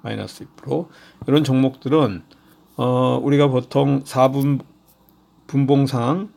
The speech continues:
어, 분봉 사선 라인이 있습니다. 그 중에 하나가 종가 마이너스 이 프로, 여기 센터 플러스 이 프로, 빨간 게 센터, 요 밑에가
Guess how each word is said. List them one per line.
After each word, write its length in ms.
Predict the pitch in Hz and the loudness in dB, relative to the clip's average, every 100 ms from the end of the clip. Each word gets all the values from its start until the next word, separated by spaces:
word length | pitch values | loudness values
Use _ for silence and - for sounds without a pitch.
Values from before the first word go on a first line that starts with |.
| _ _ _ _ - | _ _ _ _ -8
어, 960 | 113 113 113 110 107 104 107 107 107 101 - _ _ _ _ _ _ _ _ | -6 -4 -4 -4 -4 -6 -6 -6 -8 -10 -18 _ _ _ _ _ _ _ _
분봉 540 | - 143 139 147 147 143 | -6 0 2 4 2 -2
사선 560 | - 127 151 135 131 | -2 -2 -2 -2 -2
라인이 320 | 113 120 135 | -4 -2 0
있습니다. 500 | 123 - 110 107 107 | -2 -6 -10 -8 -8
그 140 | 101 110 | -8 -8
중에 160 | 123 | -6
하나가 240 | 120 120 113 | -4 -6 -6
종가 320 | 131 123 131 | -6 -6 -6
마이너스 420 | 113 113 107 - | -6 -6 -8 -10
이 60 | - | -12
프로, 600 | - 117 101 98 165 - _ - | -12 -10 -4 -2 -2 -6 _ -14
여기 420 | 101 104 117 156 - | -10 -6 -4 -6 -10
센터 640 | - 147 143 143 143 147 147 - | -12 -6 -6 -4 -2 -2 -4 -8
플러스 380 | 143 135 - | -6 -4 -6
이 60 | 113 - | -10 -10
프로, 340 | - 147 180 - - _ _ _ _ _ _ _ _ _ _ _ _ _ | -4 -4 -4 -10 -20 _ _ _ _ _ _ _ _ _ _ _ _ _
빨간 320 | 135 123 123 | -4 -2 -2
게 240 | 117 139 185 _ | 0 -2 -2 _
센터, 460 | - - 131 120 - | -16 -8 -8 -8 -10
요 1600 | - - _ _ _ _ _ _ _ _ _ _ _ _ _ 120 | -12 -14 _ _ _ _ _ _ _ _ _ _ _ _ _ -10
밑에가 460 | 110 - 127 151 | -10 -10 -6 -6